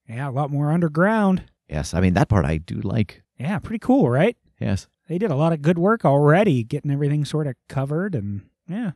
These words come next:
Speaker 1: it's cool.
Speaker 2: And as you're standing here, you know, you have seen before where the road had been covered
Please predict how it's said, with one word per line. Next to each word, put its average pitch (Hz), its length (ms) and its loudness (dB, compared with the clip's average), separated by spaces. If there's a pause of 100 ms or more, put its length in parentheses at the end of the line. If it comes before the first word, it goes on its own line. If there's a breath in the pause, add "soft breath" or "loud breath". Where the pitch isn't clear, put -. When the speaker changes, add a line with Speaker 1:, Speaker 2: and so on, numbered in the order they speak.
(120)
Speaker 1:
it's - 100 -20
cool. 226 300 -8 (160)
Speaker 2:
And 185 160 0
as 240 240 -2
you're 165 80 -2
standing 113 420 0
here, 90 320 -2 (240)
you 104 100 -8
know, 110 80 -2
you 127 220 -2
have 135 160 0
seen 127 340 -2
before 101 440 0
where 87 460 0 (260)
the 113 120 -4
road 101 540 2
had 92 260 -4
been 92 180 -4
covered 85 380 -4